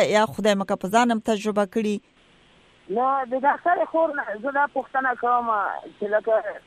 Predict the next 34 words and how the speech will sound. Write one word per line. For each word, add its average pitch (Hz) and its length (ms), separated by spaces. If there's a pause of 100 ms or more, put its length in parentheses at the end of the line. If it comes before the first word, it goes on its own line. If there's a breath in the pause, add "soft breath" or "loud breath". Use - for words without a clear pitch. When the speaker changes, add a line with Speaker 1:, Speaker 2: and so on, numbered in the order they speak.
(140)
Speaker 2:
اوس 233 260
تقریبا 240 400 (160)
د - 20 (120)
ما 262 120
د 240 80
ن-، 233 220 (160)
ن-، 214 320
ن-، 226 100 (380)
دوه 240 160
دانې 208 300
ماشومان 202 500
وزېنېدله. 165 800 (720)
نو 226 120 (120)
دا 277 140
مونږ 277 200 (200)
څنګه 269 200
وکړو 240 400
ورسره 202 560 (160)
او 180 400 (120)
په 180 140
کومه 262 300
رقم 220 300
ته 175 180
یې 139 120
کړو؟ 156 160 (920)
څه 269 140
شی 254 120 (100)
ورسره 160 360
وکړو؟ 156 420 (1200)
Speaker 1:
او 185 400
مننه. 202 640
تاسو 226 320
ویل 254 180
چې 226 160